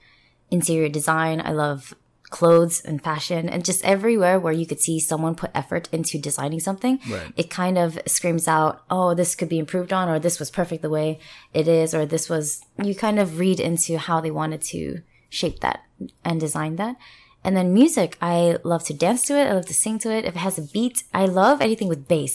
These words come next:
Speaker 1: I realize.
Speaker 2: Right.
Speaker 1: <laughs> So it can be heavy metal, or it can be pop or R and B or anything, as long as it has great bass and you can sing along to it or dance along to it, or it has great soundtrack for a movie.
Speaker 2: Okay.
Speaker 1: Um,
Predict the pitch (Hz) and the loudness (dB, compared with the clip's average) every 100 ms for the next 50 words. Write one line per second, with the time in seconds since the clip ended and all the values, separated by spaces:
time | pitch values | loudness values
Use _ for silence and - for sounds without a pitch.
0 | - 139 135 - 185 - - 349 - 349 | -4 -6 -10 -10 -8 -6 2 6 8 6
1 | 294 311 - - - 220 - 285 233 214 | 6 2 2 2 6 8 8 6 6 6
2 | 202 190 - - - 202 190 180 202 214 | 4 2 -4 -16 -2 0 2 6 6 8
3 | 226 226 180 170 165 156 147 - 226 220 | 8 8 6 6 2 -4 -4 4 6 6
4 | 220 160 175 165 160 175 190 165 185 190 | 4 0 2 2 0 2 2 4 2 2
5 | 196 208 170 175 165 160 151 - - - | 0 0 0 -2 -2 -6 -6 -6 -8 -4
6 | 202 208 220 - - - - - 156 165 | 2 4 4 2 -2 -8 -16 -6 0 2
7 | 165 170 160 147 185 190 196 196 190 196 | 2 0 -2 0 2 4 4 2 2 2
8 | 190 165 160 170 170 175 175 170 175 170 | 4 2 4 2 2 0 -2 -2 -2 0
9 | 170 - _ _ - 165 165 165 156 - | -2 -4 _ _ 2 4 4 0 -4 -2
10 | 165 - - 175 175 170 170 - 156 160 | -2 -2 0 2 2 0 -2 -2 -2 -2
11 | 160 170 165 170 - - - 123 - - | -2 -2 -2 -2 -6 -16 -12 -14 -12 -4
12 | 175 160 156 156 | -2 0 -2 -4